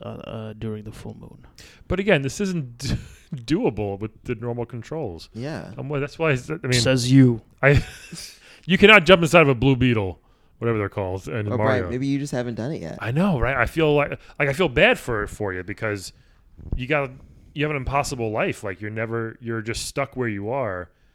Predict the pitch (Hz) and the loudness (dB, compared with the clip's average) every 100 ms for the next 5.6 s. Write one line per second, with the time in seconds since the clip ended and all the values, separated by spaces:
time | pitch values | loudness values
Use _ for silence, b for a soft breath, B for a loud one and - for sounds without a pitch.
0 | _ _ _ 110 101 95 98 127 107 - | _ _ _ -14 -12 -10 -6 -6 -6 -8
1 | - - - 117 107 101 - - 65 53 | -4 -2 -2 -2 -4 -6 -10 -10 -10 -10
2 | - - - 143 131 117 - 113 104 - | -14 -12 -6 -4 -2 -4 -6 -8 -6 -4
3 | 117 113 117 110 110 104 107 110 104 101 | -2 -2 -4 -8 -6 -8 -6 -6 -6 -10
4 | 104 104 101 98 - - - 117 107 120 | -12 -14 -14 -16 -12 -10 -6 -6 -6 -6
5 | 110 113 113 147 - | -4 -4 -4 -4 -6